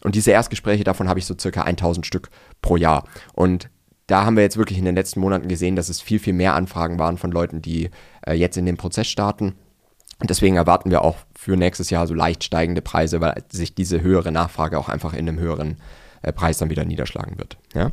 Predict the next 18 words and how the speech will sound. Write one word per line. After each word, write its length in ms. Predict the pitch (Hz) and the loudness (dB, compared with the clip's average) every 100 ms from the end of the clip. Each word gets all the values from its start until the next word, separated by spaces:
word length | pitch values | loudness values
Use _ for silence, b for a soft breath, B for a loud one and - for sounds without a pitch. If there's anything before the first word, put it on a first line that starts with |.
| B B B B B - | B B B B B -2
Ähm, 260 | 92 95 95 | 4 4 4
aktuell 560 | - - - 113 120 120 - - _ _ _ _ - - | 0 -2 2 6 6 4 -2 -20 _ _ _ _ -12 0
würden 200 | 104 101 | 4 6
wir 80 | 92 | 6
schon 180 | 107 98 | 4 4
sagen, 220 | 98 98 | 4 2
dass 120 | 90 | 0
man 100 | 90 | 0
noch 120 | 87 | 0
von 180 | - 85 | 0 -2
diesen 220 | 87 90 | -2 -2
dreitausendfünfhundert 960 | 82 87 92 90 90 - 104 - 95 - | 0 2 4 2 2 -2 -2 0 0 2
Euro 240 | 92 90 | 0 -2
pro 240 | - - | -2 -2
Quadratmeter 760 | 95 95 - 90 85 82 82 87 | 0 -2 0 0 0 -2 -2 0
Wohnfläche 500 | 110 165 - 123 - | 0 0 -4 -4 -2
ausgehen 400 | 104 - 101 101 | -2 -2 -6 -2
kann 280 | 101 95 | -2 -2